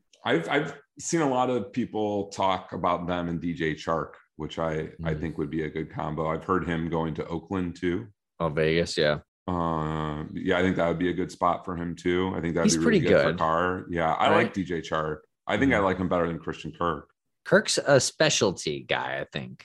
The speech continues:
Speaker 2: I think he's a, a, um, closer to the line of scrimmage guy. I think they really didn't use him very well in Arizona.
Speaker 1: Okay.
Speaker 2: Um, and, uh, I think he could be a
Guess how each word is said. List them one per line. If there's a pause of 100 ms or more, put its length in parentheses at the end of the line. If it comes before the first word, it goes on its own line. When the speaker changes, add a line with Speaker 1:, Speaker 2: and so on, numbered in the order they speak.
(160)
Speaker 2:
I
think
he's
a, (100)
a,
um, (200)
closer
to
the
line
of
scrimmage
guy.
I
think
they
really
didn't
use
him (920)
very
well
in
Arizona. (420)
Speaker 1:
Okay.
Speaker 2:
Um, (120)
and,
uh,
I
think
he
could
be
a